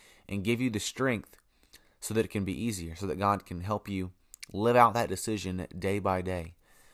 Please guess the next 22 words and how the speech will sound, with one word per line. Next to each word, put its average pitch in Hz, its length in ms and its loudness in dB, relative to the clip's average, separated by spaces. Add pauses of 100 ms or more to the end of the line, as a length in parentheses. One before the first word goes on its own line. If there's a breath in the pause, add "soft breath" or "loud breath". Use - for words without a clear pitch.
(220 soft breath)
So - 160 -4
number 113 180 0
two, - 180 -2
you 104 160 2
have 101 120 2
to - 160 -2
ask 123 400 4 (140)
God 107 420 6
to 92 140 0
help 107 280 2
you 104 140 -6
uphold - 720 -4
your 90 280 -2
decision. 82 600 -6 (760)
So 107 120 -4
when 104 80 2
the 98 60 -2
camp 135 340 -2
week 131 260 2
ends, 104 520 0 (760 soft breath)
number 123 320 4
three, 101 460 -2